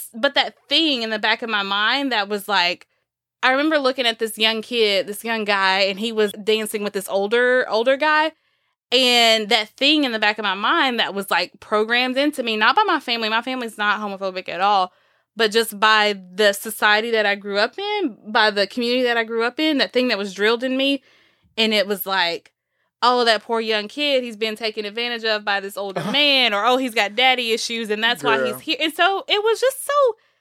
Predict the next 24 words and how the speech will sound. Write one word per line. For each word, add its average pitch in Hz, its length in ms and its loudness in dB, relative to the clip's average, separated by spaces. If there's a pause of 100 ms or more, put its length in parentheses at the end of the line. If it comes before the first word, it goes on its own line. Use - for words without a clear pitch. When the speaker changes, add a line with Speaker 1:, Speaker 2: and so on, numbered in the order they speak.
(380)
Speaker 1:
it 440 320 2
was 262 100 -10
weird. 381 480 0
It 320 140 -2
was, 370 180 -4
I 311 120 2
was 370 100 -4
having 359 300 0
so 302 240 0
much 359 180 -2
fun 285 220 0
with 269 80 -2
my 254 120 -4
friends 226 560 0
and 226 140 -6
so 285 180 0
much 339 160 -4
fun 262 200 -2
in 247 60 -6
this 226 180 -6
environment, 208 640 0
but 220 100 -4
then 240 160 -2
that 202 220 -2